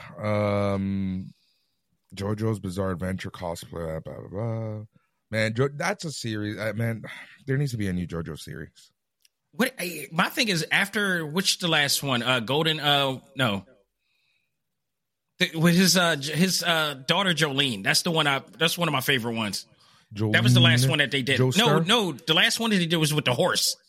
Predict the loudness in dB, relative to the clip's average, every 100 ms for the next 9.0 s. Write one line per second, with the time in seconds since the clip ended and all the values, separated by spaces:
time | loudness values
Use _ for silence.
0 | _ _ _ _ 0 2 6 6 6 4
1 | 2 -2 -8 -14 _ 0 2 4 2 2
2 | 0 0 2 2 0 -4 -8 -14 _ _
3 | _ -6 -4 0 2 4 2 2 2 4
4 | 4 2 2 2 2 0 -4 -20 _ _
5 | _ _ _ -6 0 2 2 0 0 0
6 | 2 0 0 -2 -2 0 2 2 2 0
7 | 0 0 0 2 0 2 2 2 2 2
8 | 2 2 2 -2 -4 -12 _ _ _